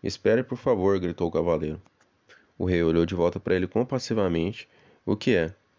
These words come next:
O cavaleiro sabia muito bem que não conseguiria abalar a decisão do rei. "Existe algum conselho que o senhor poderia me dar antes de ir embora?"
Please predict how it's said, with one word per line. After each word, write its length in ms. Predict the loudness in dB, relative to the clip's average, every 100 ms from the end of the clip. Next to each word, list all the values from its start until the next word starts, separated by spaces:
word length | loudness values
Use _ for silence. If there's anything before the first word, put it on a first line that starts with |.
| _ _ _ -20 _
O 100 | -8
cavaleiro 380 | -2 0 2 0
sabia 320 | 0 0 2
muito 240 | 0 0 0
bem 180 | 0 0
que 120 | -2
não 120 | -4
conseguiria 540 | -4 -6 -2 0 2
abalar 360 | 2 2 2 0
a 40 |
decisão 420 | 0 -2 -2 -2 -2
do 80 |
rei. 280 | -2 -4 -6 -12 _ _ -20 -20 -20 _ -2
"Existe 300 | 0 2 0
algum 200 | 0 0
conselho 480 | 0 0 2 0
que 60 | -2
o 40 |
senhor 180 | -4 -2
poderia 340 | 0 0 0 2
me 120 | 2
dar 200 | 2 0
antes 160 | -2
de 80 | -2
ir 80 | -2
embora?" 400 | 0 0 0